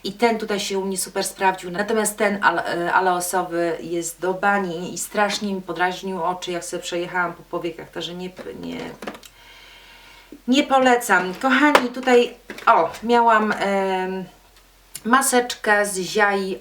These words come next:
oliwkową, y, liście zielonej oliwki, którą dostałam od mojej Wicki, od znajomej, do cery tłustej, mieszanej.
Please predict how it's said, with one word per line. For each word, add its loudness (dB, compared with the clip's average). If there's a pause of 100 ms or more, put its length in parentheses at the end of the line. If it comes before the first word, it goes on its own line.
oliwkową, 0
y, -2
liście -8
zielonej -8
oliwki, -10
którą -8
dostałam -2 (600)
od 0 (100)
mojej 0
Wicki, -10 (260)
od 2
znajomej, -2
do -2
cery -2
tłustej, -6
mieszanej. 0